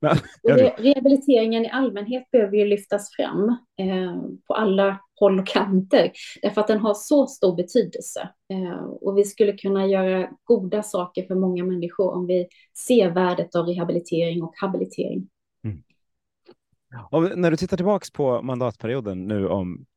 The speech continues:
Speaker 1: om fyra år, eh, eller tre och ett halvt, eller vad vi, när, när du sitter och börjar fundera, reflektera, vad, vad skulle du, ja, skämmas lite över om du inte har
Speaker 2: Mm.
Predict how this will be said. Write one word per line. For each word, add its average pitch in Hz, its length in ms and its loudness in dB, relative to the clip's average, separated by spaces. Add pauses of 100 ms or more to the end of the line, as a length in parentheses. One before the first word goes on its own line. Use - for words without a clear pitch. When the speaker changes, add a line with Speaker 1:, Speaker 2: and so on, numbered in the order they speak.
(480)
Speaker 1:
om 117 160 -4
fyra 123 260 2
år, 98 320 0 (260)
eh, 92 140 -2
eller 98 200 -4
tre 95 140 -6
och - 60 -10
ett - 60 -12
halvt, 80 260 -10
eller 82 100 -8
vad 85 100 -6
vi, 87 100 -8
när, 98 180 -6
när 113 200 0
du 107 80 2
sitter 113 260 -2
och 98 60 -4
börjar 104 160 0
fundera, 98 380 -6
reflektera, 113 580 -2 (340)
vad, 143 420 2
vad 147 120 -2
skulle 143 220 -8
du, 147 320 -2 (380)
ja, - 180 -14
skämmas 135 440 -4
lite 156 220 0
över 98 140 -2
om 98 100 -4
du 127 100 0
inte - 180 -6
har 185 80 -6
Speaker 2:
Mm. 220 60 -6